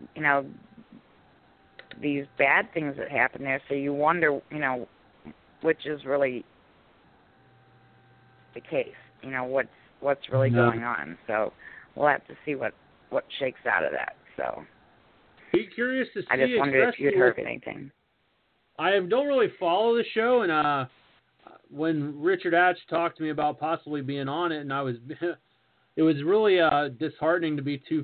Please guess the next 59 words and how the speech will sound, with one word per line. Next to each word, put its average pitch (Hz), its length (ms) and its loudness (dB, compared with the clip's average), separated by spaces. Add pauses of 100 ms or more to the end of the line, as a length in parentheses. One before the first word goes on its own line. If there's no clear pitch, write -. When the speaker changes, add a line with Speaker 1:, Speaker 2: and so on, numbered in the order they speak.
Speaker 2:
fat 151 280 -2
to 143 60 -10
go 147 140 -4
on 156 100 -6
The 165 80 -2
<laughs> - 160 -10
Biggest 185 360 -2
Loser. 139 840 0
Uh, 135 400 -10
that's 143 220 -12
what 156 100 -12 (520)
he 139 80 -4
basically 143 600 0
said 151 240 -2
via 135 300 0
a 120 40 -2
producer 131 640 -6
through 120 320 0 (320)
when 123 120 -2
I 127 60 2
gave 131 220 2
him 127 160 2
some 135 100 -4
of 127 100 0
my 120 140 -2
data, 123 400 2
just 120 220 -4
'cause 165 100 4
of 135 60 -2
the 127 80 0
time 131 300 -2
frame 131 160 -2
of 123 60 -4
the 117 80 -4 (120)
show. 127 360 0
But 120 260 -2 (500)
I 123 180 0
wish 214 220 4
people 302 180 2
the 240 80 -2
best 226 300 -4
of 202 60 -4
luck, 233 180 -2
however 190 260 -4
they 160 140 0
do 151 240 0
it. 156 180 0
Uh, 131 300 0
I 143 120 -2
know 180 160 -2
I 175 120 4
wouldn't 170 260 -2
wanna 170 200 -8
do 165 180 2
what 160 100 -2
I've 147 220 -4
done 160 200 -4
on 143 180 -6
national 143 460 -8